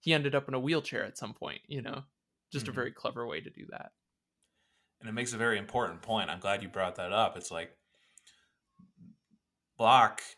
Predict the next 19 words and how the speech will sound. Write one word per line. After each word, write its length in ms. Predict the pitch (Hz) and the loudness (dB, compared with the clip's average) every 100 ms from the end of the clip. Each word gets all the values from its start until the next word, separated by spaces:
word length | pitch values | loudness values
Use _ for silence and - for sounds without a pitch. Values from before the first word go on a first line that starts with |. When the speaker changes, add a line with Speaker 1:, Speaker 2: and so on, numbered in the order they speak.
| _ | _
Speaker 2:
can 100 | - | -10
have 260 | 90 123 131 | 4 6 6
his 160 | 95 | 2
legs 400 | 101 117 104 85 | 4 4 4 2
and 100 | - | -6
still 340 | - - 113 110 | -4 -2 0 -2
be 160 | 95 | -4
disabled. 640 | 85 85 - 92 85 - - _ _ _ _ _ _ 185 - | -8 -6 -4 -4 -6 -14 -20 _ _ _ _ _ _ -20 -10
It's 100 | 139 | -4
like, 80 | 120 | -4
Speaker 1:
Right. 120 | 113 | -4
Speaker 2:
it's, 180 | - - - _ _ _ | -8 -14 -18 _ _ _
you 180 | - 104 | -10 -8
give 220 | 101 143 | -2 -2
the 120 | 127 113 | 0 0
man 300 | 117 113 104 | 2 2 2
back 240 | 107 101 | 2 0
his 180 | 92 90 | -4 -4
legs, 760 | 104 110 90 80 90 - - | 2 2 2 -6 -8 -8 -8